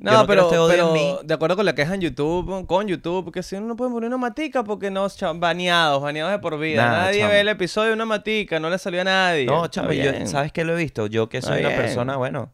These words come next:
Speaker 2: No vamos a parar.
Speaker 1: nos dedicamos a hacer chistes en internet, ¿no? Coño, quisiera yo que esa fuera la, la forma en que me persiguen, ¿no? ¿Cómo han cambiado los reels, weón? Que antes era lo que uno quería decir, ahora es, "Uh".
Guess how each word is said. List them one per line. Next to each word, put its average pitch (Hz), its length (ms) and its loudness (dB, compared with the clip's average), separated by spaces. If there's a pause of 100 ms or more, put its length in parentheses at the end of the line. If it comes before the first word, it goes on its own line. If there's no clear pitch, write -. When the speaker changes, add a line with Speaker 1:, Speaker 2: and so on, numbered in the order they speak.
Speaker 2:
No 143 160 -2
vamos 196 240 4
a 214 80 -2
parar. 139 320 -2 (100)
Speaker 1:
nos 120 200 6
dedicamos 117 680 4
a 139 60 -4
hacer 117 340 -2
chistes 147 380 -4
en 143 100 -4
internet, 120 500 -4
¿no? 151 200 -10 (260)
Coño, 120 300 -2
quisiera 110 480 4
yo 131 420 2 (760)
que 101 180 0
esa 113 220 -4
fuera 123 240 0
la, 117 340 -2
la 95 160 -6
forma 101 220 -6
en 110 60 -10
que 120 60 0
me 113 120 -2
persiguen, 101 480 -4
¿no? 131 120 -10 (1300)
¿Cómo 143 220 2
han 160 60 2
cambiado 170 380 4
los 135 160 2
reels, 185 260 -2
weón? 185 260 -4
Que 151 100 0
antes 139 300 -2
era 180 240 -2
lo 165 140 -2
que 139 100 -4
uno 139 180 -2
quería 151 240 -2
decir, 170 220 -4
ahora 139 160 4
es, 151 100 -2 (120)
"Uh". 240 80 2